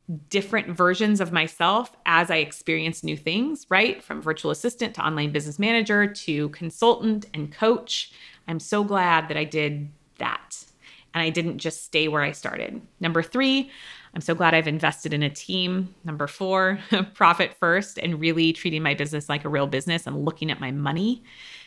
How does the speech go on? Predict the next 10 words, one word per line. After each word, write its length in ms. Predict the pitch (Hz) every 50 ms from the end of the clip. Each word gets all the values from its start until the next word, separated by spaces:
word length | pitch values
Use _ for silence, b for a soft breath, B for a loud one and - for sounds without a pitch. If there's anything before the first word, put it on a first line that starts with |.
| B -
Number 180 | 156 156 156 147
five, 640 | - _ - 165 160 160 160 170 170 165 165 - - -
hiring 480 | - - - 180 175 165 160 151 151 151
coaches. 760 | 147 - 156 147 - - 175 165 175 185 - - - - - _ _ _ _ _ _ _
Number 260 | - 185 180 170 165 160
six, 720 | - - - 202 196 - - - - - - - - - B B B B B B B B
working 240 | - 175 175 - 214
on 100 | 196 185
my 80 | 190 175
boundaries, 720 | 175 165 143 151 160 165 180 185 233 285 302 294 - -